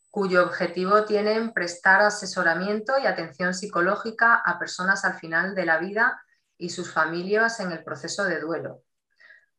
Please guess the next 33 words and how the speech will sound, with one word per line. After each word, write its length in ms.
Uno 220
de 100
los 160
proyectos 600
que 80
están 260
llevando 400
a 140
cabo 640
ahora 320
mismo 460
es 260
salud 260
mental 560
en 100
los 200
centros 440
educativos, 920
aprender 720
de 100
las 220
pérdidas 560
y 60
los 200
duelos. 580
Bienvenida, 800
Elsa, 340
y 80
gracias 480
por 140
estar 400
con 160
nosotros. 840